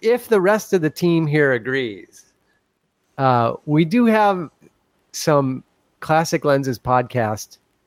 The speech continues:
T-shirts and other items that will be available for,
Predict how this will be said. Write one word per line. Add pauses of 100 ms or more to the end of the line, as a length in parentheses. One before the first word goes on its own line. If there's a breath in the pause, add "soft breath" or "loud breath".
(360)
T-shirts
and
other
items
that
will
be
available
for,